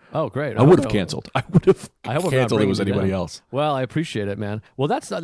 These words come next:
Speaker 1: mean, this is, like, a nice low-key pocket. Like, so many podcasts, if you do You Know What Dude, or even Rad Dude, Tuesdays with Stories, certainly, you have that feeling of, like, this is a hard, fast podcast. We gotta be on
Speaker 2: Yeah.
Speaker 1: and coming up with shit on the spot. And when the other guy starts, stops talking, you better be going.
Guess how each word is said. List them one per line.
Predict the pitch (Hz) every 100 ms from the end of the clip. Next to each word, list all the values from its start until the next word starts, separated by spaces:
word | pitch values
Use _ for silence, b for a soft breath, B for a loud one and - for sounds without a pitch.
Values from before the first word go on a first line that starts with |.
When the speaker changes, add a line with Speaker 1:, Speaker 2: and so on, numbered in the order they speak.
| 156
Speaker 1:
mean, | 156
this | 208
is, | 196 160
like, | 135
a | 120
nice | 123 131 120 117
low-key | 123 127 - 120
pocket. | - 127 120
Like, | 110 98
so | - 190
many | 175
podcasts, | 120 123 117 110 104
if | 107
you | 120
do | 147
You | 120 120
Know | 117
What | 110 131 -
Dude, | 127 123 117 117 -
or | 135
even | 143 120
Rad | 113 127 123
Dude, | 123 120
Tuesdays | - 147 127
with | 107
Stories, | 104 127 123 107
certainly, | - 131 123 107 104 b b -
you | 117
have | 107 139 139
that | 117 107
feeling | - 127 123 110
of, | 104
like, | 104 98 -
this | 131
is | 135 117
a |
hard, | 107 123 123 113
fast | - 117 113 110 - _ _ -
podcast. | 110 98 104 90 - 110
We | 110
gotta | 110
be | 107
on | 110 113 165
Speaker 2:
Yeah. | 85 110 b b
Speaker 1:
and | 110 101
coming | - 110
up | 113 -
with | 110
shit | - 117
on | 104 98
the | 95
spot. | - 117 117 113 - b b -
And |
when | 110 110
the |
other | 131
guy | 120 117
starts, | 107 120 110 -
stops | - 117 -
talking, | 131 120 107
you | 110
better | 113 110 107
be | 101
going. | 95 110 110 95 104